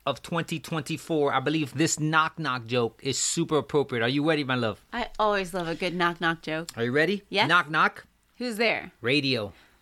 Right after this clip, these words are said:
Speaker 2: Radio who?
Speaker 1: Radio not. Here I come.
Speaker 2: That's,
Speaker 1: Yeah.
Speaker 2: <laughs> that's right. It is January tenth. Hello. We are so happy to be with you today. We are Homeschool Unlocked.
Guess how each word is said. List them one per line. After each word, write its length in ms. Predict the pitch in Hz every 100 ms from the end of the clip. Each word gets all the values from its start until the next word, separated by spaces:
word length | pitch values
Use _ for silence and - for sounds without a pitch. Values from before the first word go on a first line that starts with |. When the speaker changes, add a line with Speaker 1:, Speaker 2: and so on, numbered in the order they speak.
| _
Speaker 2:
Radio 600 | 196 196 202 202 208 196 196
who? 420 | 220 196 165 135
Speaker 1:
Radio 340 | 117 120 143
not. 360 | 151 185 170 - _ _ _ _ _
Here 320 | - 117 135
I 120 | 170
come. 680 | 165 269 294 277 277 277 254 _
Speaker 2:
That's, 220 | 220 277
Speaker 1:
Yeah. 540 | 226 311 277 170 117 254
Speaker 2:
<laughs> 40 | -
that's 340 | 262 220 -
right. 480 | 208 208 233 226 -
It 160 | 254 277
is 240 | 240 190 - - - _ -
January 720 | - 277 302 294 285 269 247
tenth. 440 | 185 190 185 185 - - - -
Hello. 640 | - 254 254 226 208 190
We 220 | 185 214
are 100 | 190
so 260 | 196 - 226
happy 300 | 247 220 226
to 80 | 208
be 160 | 196
with 200 | 185 190 190
you 100 | 185
today. 320 | 220 170 165
We 160 | 185
are 160 | 190 175
Homeschool 640 | 190 254 262 - 269 254 -
Unlocked. 580 | 208 262 247 208 208 -